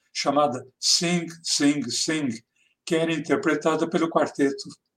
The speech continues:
vocal feminino americano The Clark Sisters. Eh, no Astros do Disco, fez o seguinte,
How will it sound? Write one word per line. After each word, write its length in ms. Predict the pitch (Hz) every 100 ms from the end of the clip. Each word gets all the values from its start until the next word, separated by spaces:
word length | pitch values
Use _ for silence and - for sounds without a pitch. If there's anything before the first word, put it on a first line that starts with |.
| _ _ _
vocal 520 | - 113 139 - 120
feminino 580 | 110 - 135 139 156 151
americano 640 | 117 127 139 151 156 160 - _ _ _ _ _ -
The 140 | 151
Clark 460 | 151 156 156 156 -
Sisters. 880 | - 175 175 - 123 101 - - - _ _ _ _ _ _ _ _ _ _ _
Eh, 520 | 196 151 151 151 143
no 280 | 147 165 226
Astros 460 | 151 135 - 117 -
do 160 | 151
Disco, 600 | 143 170 196 - 131 - - -
fez 400 | - 180 170 -
o 40 |
seguinte, 580 | 175 - 175 170 165 165